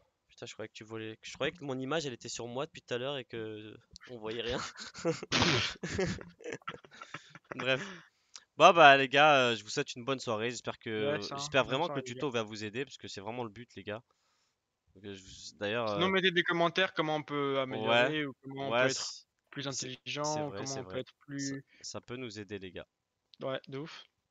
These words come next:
Speaker 1: Mais ouais, euh, enfin, j'ai vraiment, c'est pas la flemme, les gars, mais c'est que c-, le travail, et cetera, je rentre chez moi, je suis éclaté.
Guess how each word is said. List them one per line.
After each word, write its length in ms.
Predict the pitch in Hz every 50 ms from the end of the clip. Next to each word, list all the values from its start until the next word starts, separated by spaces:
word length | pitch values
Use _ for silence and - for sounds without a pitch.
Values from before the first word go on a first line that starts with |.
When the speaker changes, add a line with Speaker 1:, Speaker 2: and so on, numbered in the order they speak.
| _ _ - -
Speaker 1:
Mais 160 | 110 120 127
ouais, 100 | 143 151
euh, 440 | 143 123 120 120 120 120 120 117 117
enfin, 340 | 107 - - 120 117 117 113 -
j'ai 260 | - 107 117 107 113 107
vraiment, 580 | 104 110 123 139 165 165 165 147 135 131 117 -
c'est 160 | - - -
pas 160 | _ 139 135
la 140 | 135 139 131
flemme, 360 | - - - 185 196 180 156
les 120 | 143 135 131
gars, 160 | 131 151 151
mais 100 | 143 127
c'est 160 | 117 - 123
que 180 | _ - 123 113 _ - - - _ _
c-, 220 | - - - - _ - 101
le 320 | 98 110 107 107 107 113 113
travail, 500 | - - 135 131 123 135 147 151 147 135
et 60 | 113
cetera, 540 | - - 127 117 - 127 123 127 139 147 147
je 60 | 127
rentre 180 | 117 120 117 -
chez 100 | - -
moi, 280 | 120 123 131 139 139 135
je 60 | -
suis 120 | - 113
éclaté. 520 | 110 - 120 113 - - 139 139 143 143